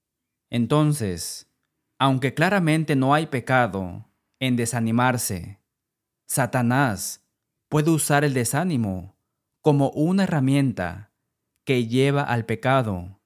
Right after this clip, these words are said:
si no se trata adecuadamente. El desánimo puede convertirse en una bola de nieve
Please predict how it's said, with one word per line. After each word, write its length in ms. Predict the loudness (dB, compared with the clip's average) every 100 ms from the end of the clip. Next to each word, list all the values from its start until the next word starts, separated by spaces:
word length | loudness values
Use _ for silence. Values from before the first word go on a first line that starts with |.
| _ _ _ _ _
si 180 | -6 -2
no 160 | 0 -2
se 160 | -4
trata 720 | -2 0 0 -2 -6 -8 -14 _ _
adecuadamente. 1300 | -6 -4 -4 -2 0 0 0 0 0 -2 -8 -12 -18 _ _ _ _ _ _ _ _ _ _ _ _ _ _ _ _ _ _ -2
El 200 | 0 2
desánimo 960 | 0 2 2 4 4 2 -2 -10 -18 _ _ _
puede 260 | 2 2 4
convertirse 1000 | 2 2 2 2 2 2 -4 -8 -10 _ _ _ _ -4
en 160 | 0
una 220 | 2 2 2
bola 320 | 4 4 4
de 120 | 2
nieve 640 | 2 4 2 -2 -6 -12